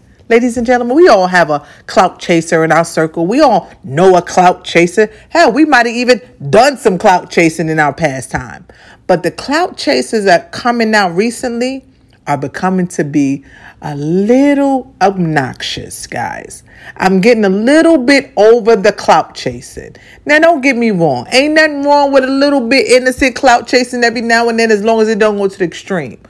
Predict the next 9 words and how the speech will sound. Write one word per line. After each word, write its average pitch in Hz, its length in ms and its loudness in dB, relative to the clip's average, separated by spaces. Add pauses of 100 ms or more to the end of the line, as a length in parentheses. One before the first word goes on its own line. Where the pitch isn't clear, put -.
(300)
But 233 160 -2
some 302 340 -2
of 339 80 2
y'all 247 320 4
do 190 300 -2
the 156 200 0
most 156 840 -2
for - 320 -4
attention. 131 680 -10